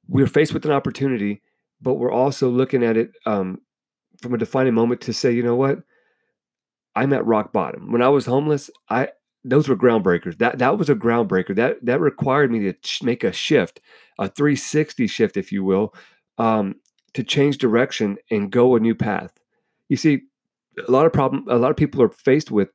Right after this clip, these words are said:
opportunities or obstacles, and they keep, or they go in the wrong direction. They don't need momentum. They need to stop and think about, "What is it that I'm doing, and what am I trying to achieve?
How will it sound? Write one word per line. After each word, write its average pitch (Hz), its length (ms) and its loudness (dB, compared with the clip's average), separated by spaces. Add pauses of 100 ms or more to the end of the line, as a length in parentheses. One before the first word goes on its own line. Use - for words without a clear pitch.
opportunities 110 800 -4 (720)
or 113 200 4
obstacles, 110 600 -4 (280)
and 131 100 -2
they 143 100 0
keep, - 280 -8 (300)
or 127 120 2
they 127 100 2
go 139 240 2
in 123 200 -2
the 117 60 0
wrong 127 260 4
direction. 110 520 -4 (360)
They 143 100 2
don't 156 160 2
need 165 140 2
momentum. 131 400 2
They 127 80 2
need 135 100 2
to 113 80 -2
stop 113 440 -4
and 107 160 -6
think 127 180 -4
about, 98 320 -4 (180)
"What 117 220 -2
is 147 80 -2
it - 100 -20
that 127 100 -2
I'm 117 140 0
doing, 101 220 0
and 95 120 -2
what 120 140 0
am 123 120 2
I 107 60 0
trying 107 260 -2
to 101 80 -2
achieve? 92 380 -6